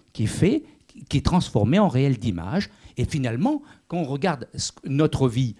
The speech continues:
tout le monde que l'on connaît et dont on parle, la plupart du temps, on l'a pas vu.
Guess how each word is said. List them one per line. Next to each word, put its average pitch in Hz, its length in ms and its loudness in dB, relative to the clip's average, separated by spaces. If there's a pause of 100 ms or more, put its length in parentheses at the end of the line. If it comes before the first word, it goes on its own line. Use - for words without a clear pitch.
(240)
tout 269 140 8
le 208 140 6
monde 156 380 2
que 143 100 0
l'on 127 160 6
connaît 131 240 4
et 131 120 -2
dont 214 160 6
on 185 120 6
parle, 131 480 2 (560)
la 90 80 -8
plupart 113 320 4
du 101 80 -4
temps, 226 120 -2
on 214 40 0
l'a 117 100 -6
pas 156 140 -8
vu. 349 180 -2